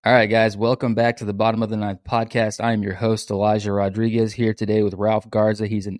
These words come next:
Edinburgh native, but he also grew up and played at New Braunfels High School here right up the road from where our studio is. How you doing, Ralph? What's going on, man?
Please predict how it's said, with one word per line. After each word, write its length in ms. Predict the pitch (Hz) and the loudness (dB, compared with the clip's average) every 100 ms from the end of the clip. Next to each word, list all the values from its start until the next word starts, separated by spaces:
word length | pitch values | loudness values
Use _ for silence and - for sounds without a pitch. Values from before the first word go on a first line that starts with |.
| - | 2
Edinburgh 680 | 127 131 123 123 127 123 123 | 4 4 4 6 6 2 0
native, 420 | 123 117 117 113 | 2 4 4 2
but 120 | 107 | 0
he 80 | 101 | 0
also 380 | 101 113 - 110 | 0 0 0 0
grew 280 | 101 110 107 | 2 2 2
up 80 | |
and 100 | 107 | 0
played 320 | 98 113 107 95 | -6 -2 0 0
at 160 | - 104 | 0 2
New 140 | 110 | 0
Braunfels 340 | 107 104 101 - | 0 -2 -4 -6
High 160 | 104 | -4
School 240 | 101 - 101 | -4 -6 -6
here 180 | 110 | -2
right 220 | 104 123 139 | 4 6 6
up 80 | |
the 80 | - | 4
road 260 | 117 113 113 | 4 6 4
from 160 | - | 0
where 140 | 104 104 | -2 -2
our 80 | 101 | -4
studio 460 | - 98 98 98 | -4 -4 0 2
is. 260 | 98 98 - _ _ _ | 2 0 -6 _ _ _
How 120 | - | 4
you 100 | 110 | 4
doing, 200 | 107 101 | 6 4
Ralph? 220 | 98 95 - | 4 2 -2
What's 120 | - | -6
going 180 | 104 98 | -2 0
on, 140 | 95 | 0
man? 180 | 95 | -4